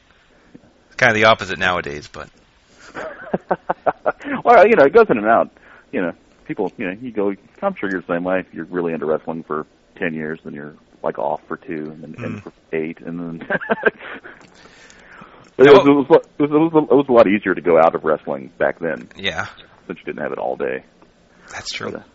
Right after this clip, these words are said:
Speaker 2: yeah.
Speaker 1: Wh-, what was going on in the, uh, Mid-Atlantic back then?
Speaker 2: Oh, you had Blackjack Mulligan, uh, Rufus R. Freight Train Jones, Ric Flair, and Greg Valentine were a tag team. Johnny Valentine is, I remember Johnny Valentine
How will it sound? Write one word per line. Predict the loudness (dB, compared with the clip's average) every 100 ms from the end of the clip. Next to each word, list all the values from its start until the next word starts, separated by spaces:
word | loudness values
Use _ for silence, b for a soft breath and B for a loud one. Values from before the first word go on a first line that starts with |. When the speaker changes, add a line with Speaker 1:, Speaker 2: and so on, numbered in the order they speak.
| _ b b -18
Speaker 2:
yeah. | -12
Speaker 1:
Wh-, | -10 -10 _ 0
what | 2
was | 4
going | 4 6
on | 4 4
in | 0
the, | -2
uh, | 0
Mid-Atlantic | 0 0 0 -2 -6 -8
back | -6 -6
then? | -12 -18 -20 _ _ _ _ b b b 0
Speaker 2:
Oh, | 4
you | 4
had | 4
Blackjack | 2 2 0
Mulligan, | 0 0 0 -4 -8 -12 -2
uh, | 0 2 0 -4 -10 -12
Rufus | -12 -4
R. | -2 -2
Freight | -4 -8
Train | -8 -8
Jones, | -8 -8 -8 -12 -12
Ric | -10 -10
Flair, | -2 2 2
and | 2 -4 -14 _
Greg | -2 0
Valentine | 0 -2 -4 -4 -4
were | -2
a |
tag | 0 0 0
team. | -8 -10 -12 _ B B B -6
Johnny | 2 4 4
Valentine | 4 4 4 2 2 0
is, | -4 0
I |
remember | 0 0 -2
Johnny | -4 -2
Valentine | -2 -2 -4 -6 -6 -12